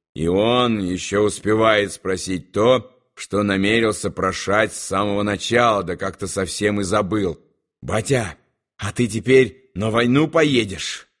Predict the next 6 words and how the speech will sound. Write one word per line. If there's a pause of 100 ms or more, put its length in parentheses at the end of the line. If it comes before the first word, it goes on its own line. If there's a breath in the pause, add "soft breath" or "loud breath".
(440)
«С
кем?» (720)
«С
московским
князем
Юрием».